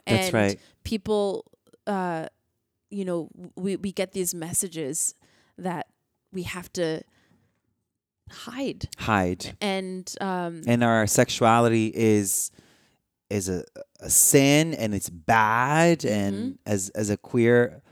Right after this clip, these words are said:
Speaker 1: person, it's always been, you are innately a bad person, because you like men. You know,
Speaker 2: Yeah.
Speaker 1: that is, it, the weight of that, it's taking me years to dismantle it and to truly decolonize my mind,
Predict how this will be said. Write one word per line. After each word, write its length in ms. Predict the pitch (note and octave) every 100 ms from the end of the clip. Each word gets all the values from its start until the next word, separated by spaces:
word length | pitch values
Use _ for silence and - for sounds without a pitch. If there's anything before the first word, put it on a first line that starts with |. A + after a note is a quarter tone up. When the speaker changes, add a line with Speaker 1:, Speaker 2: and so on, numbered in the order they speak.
| _
Speaker 1:
person, 520 | - A2+ A2 - D#3 C3+
it's 200 | - -
always 760 | - A#2 C3 D3 B2 F2+ F#2 -
been, 400 | G2+ F#2 F2+ F2+
you 400 | F#2+ G#2+ A2+ F2
are 300 | G2+ G2 F#2+ - - -
innately 680 | A#2 G2 F#2+ G2 G2+ F#2+ G2+ -
a 80 | E2+
bad 400 | - E2 E2 -
person, 680 | G2+ E2 - B1+ G#1+ G#2+ _ _
because 480 | - - F#2 E2+ -
you 140 | F#2 F#2+
like 300 | E2 E2 -
men. 300 | - - F#2 _ _ _ _ _ _ _ -
You 100 | F#2+
know, 20 | D#2 E2+
Speaker 2:
Yeah. 60 | F#2+ _ _
Speaker 1:
that 200 | G#2+ C3
is, 540 | D3+ - - - - -
it, 140 | A#2+
the 180 | B2 A#2
weight 400 | G#2 G#2+ A2 C#3
of 180 | D3+ G2+
that, 380 | F2 G2+ D#3 -
it's 200 | A2 -
taking 320 | - G#2 G#2+
me 160 | G2 F#2+
years 440 | G#2+ A2 D3+ E3+ -
to 120 | G#2
dismantle 720 | G2+ - - G2 G2 F#2+ F#2
it 60 | - - -
and 140 | D3+ C#3
to 180 | D#3+ B2+ _
truly 300 | - D4 D#4+
decolonize 800 | B2+ C3 D#3+ D3+ E3 D3 A2+ G2+
my 160 | G#2 F2+
mind, 680 | E2 A2 E3+ - F2+ G#2+